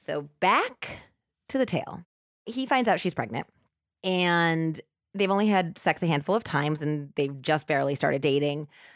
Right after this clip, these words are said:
So he's like, "I hate to do this to you, but are you positively sure that I'm the dad?" And at that question, she just completely lost it. She burst into tears. She was like, "You're the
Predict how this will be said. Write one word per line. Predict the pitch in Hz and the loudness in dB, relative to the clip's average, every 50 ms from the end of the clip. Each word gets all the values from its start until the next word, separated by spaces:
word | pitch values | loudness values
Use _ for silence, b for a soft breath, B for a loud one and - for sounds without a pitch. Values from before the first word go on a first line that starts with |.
| B | B
So | B - 202 185 180 | B 2 4 4 4
he's | 180 175 175 165 160 156 147 135 | 4 4 4 4 4 4 2 2
like, | 143 143 143 | 0 0 0
"I | - 147 139 143 | 0 0 0 0
hate | 135 135 - 147 165 - - | -2 -2 -2 0 -2 -2 -2
to | - - 139 | -2 -2 -2
do | 135 139 143 - - 147 170 233 | -2 -4 -8 -8 -4 -4 -2 0
this | 330 339 - - | 0 -2 -2 -4
to | - - 170 | -6 -4 -2
you, | 160 160 165 | 0 0 0
but | 151 165 156 - - | 0 0 -2 -2 -2
are | 165 156 160 | -2 -2 -2
you | 160 156 165 185 202 | -2 -4 -6 -6 -6
positively | - - 233 233 240 233 240 240 202 - 196 185 190 175 165 160 | -6 -4 -2 0 0 0 -2 -4 -6 -4 -6 -4 -2 -2 -4 -4
sure | - - - 156 156 180 202 | -4 -2 0 2 2 2 2
that | 196 160 | 2 0
I'm | 156 151 147 151 | 0 0 -2 -2
the | 139 143 | -4 -4
dad?" | - 139 123 127 160 226 330 427 440 _ _ _ _ _ _ _ _ _ _ - | -6 -8 -6 -2 -2 -2 -2 -2 -6 _ _ _ _ _ _ _ _ _ _ -2
And | 202 190 185 180 175 170 165 - | 0 2 2 2 2 0 0 0
at | 180 175 - | 0 0 2
that | - 175 165 160 - - | 4 4 4 4 2 2
question, | - 175 156 156 - - 156 143 139 139 | 2 2 2 2 2 0 -2 -2 -2 -2
she | - - 147 143 | -4 -4 -4 -4
just | 139 143 135 - | -4 -4 -6 -6
completely | - - 147 139 - - - 143 143 147 151 139 - 143 143 | -4 -4 -6 -6 -6 -8 -6 -2 0 0 0 0 -2 -2 -2
lost | 135 120 101 92 - - 135 | 0 0 -2 -4 -6 -6 -6
it. | 117 - - | -6 -6 -6
She | - 123 113 113 113 | -8 -8 -8 -8 -8
burst | 113 - 104 - - - | -8 -10 -10 -10 -8 -8
into | 131 123 - - - | -8 -8 -10 -10 -10
tears. | - - - 254 247 226 220 220 208 208 202 196 196 190 175 202 - - _ - | -8 -6 -4 0 2 4 4 4 4 4 2 2 0 0 -2 -4 -6 -6 _ -14
She | - - - - 180 165 160 156 151 | -12 -10 -6 -4 -2 0 0 0 -2
was | 147 147 143 143 | -2 -4 -4 -2
like, | 147 139 147 143 - 165 | -2 -2 -2 -2 -4 -2
"You're | 156 160 160 160 | 0 2 2 2
the | 165 185 | 0 -2